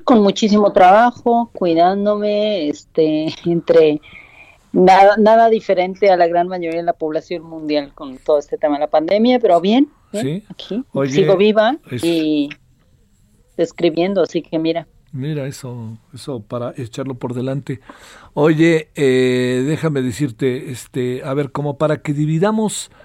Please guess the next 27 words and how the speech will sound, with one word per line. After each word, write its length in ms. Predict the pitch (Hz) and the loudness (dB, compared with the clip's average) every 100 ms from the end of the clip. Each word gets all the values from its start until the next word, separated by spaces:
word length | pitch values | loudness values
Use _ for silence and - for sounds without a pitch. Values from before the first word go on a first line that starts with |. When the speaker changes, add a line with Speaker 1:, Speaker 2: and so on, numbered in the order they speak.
| _ _ | _ _
Speaker 2:
en 420 | 147 123 120 123 | -6 -4 -4 -4
varias, 760 | 123 165 139 131 120 - - - - | -2 -2 -2 -6 -8 -16 -20 -18 -14
como 180 | 127 | -12
en 180 | 120 117 - | -12 -14 -12
tres, 300 | 135 139 - | -6 -6 -8
cuatro 440 | - 139 131 123 113 | -4 -4 -4 -8 -6
variables 560 | 120 123 123 117 - | -6 -4 -6 -8 -12
la 340 | 120 110 107 - | -14 -16 -18 -14
conversación. 600 | - 127 117 127 104 131 139 | -10 -8 -8 -8 -6 -8 -6
Lo 160 | 135 | -8
primero 520 | 135 151 170 165 160 - _ _ _ | -2 0 0 0 -4 -10 _ _ _
es, 460 | 160 160 - - - | -4 -2 -4 -10 -12
eh, 380 | 160 131 131 117 _ _ _ _ - - | -6 -4 -4 -8 _ _ _ _ -20 -6
yo 160 | 160 | -2
decía 260 | 190 185 175 | 0 0 0
al 100 | 165 | 0
inicio 340 | 156 151 151 | 0 -2 -4
de 60 | 139 | -4
la 60 | 139 | -4
emisión, 500 | 131 - 139 135 - _ _ - - | -6 -8 -8 -10 -16 _ _ -16 -12
en 220 | 127 123 135 | -8 -6 -4
algún 340 | 143 139 190 | -4 -2 -2
sentido 640 | 196 170 170 156 165 190 - | -2 -2 -2 -2 -2 -4 -12
se 200 | - 117 | -8 -6
podría 460 | - 127 135 160 | -4 -2 0 0
hacer 180 | 139 135 | 0 -4
justicia, 640 | 113 139 - 170 - 123 | -6 -10 -6 -6 -6 -14